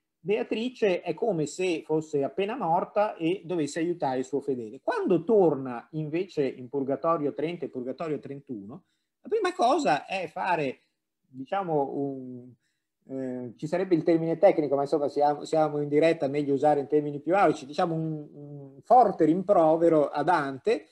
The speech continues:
trattandolo malissimo, <laughs> dicendo che l'ha tradita il giorno dopo che è morta. Allora, fra queste due cose c'è una contraddizione palese, ma com'è possibile che se lui avesse scritto pensando già a questo,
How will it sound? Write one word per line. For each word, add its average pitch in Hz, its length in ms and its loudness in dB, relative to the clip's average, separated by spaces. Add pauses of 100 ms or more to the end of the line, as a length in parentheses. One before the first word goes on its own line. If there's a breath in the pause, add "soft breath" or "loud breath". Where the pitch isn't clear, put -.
(400 soft breath)
trattandolo 277 560 4
malissimo, 160 680 4
<laughs> - 20 4
dicendo 175 460 2
che 165 120 2
l'ha 180 260 6
tradita 185 840 4
il 139 340 -20
giorno 180 280 -6
dopo 160 280 4
che 139 120 -2
è 131 80 -2
morta. 147 520 2 (500 soft breath)
Allora, 302 160 6
fra 175 160 -2
queste 262 240 -4
due 311 200 -2
cose 175 280 0
c'è 202 140 -8
una 226 120 -4
contraddizione 180 640 -2
palese, 135 640 0
ma 202 120 -8
com'è 339 180 -6
possibile 175 540 0
che 165 240 -4
se - 160 -6
lui 208 220 0
avesse 160 280 -2
scritto 170 600 -4
pensando 165 720 -2
già 151 320 0
a 131 120 -10
questo, 165 640 0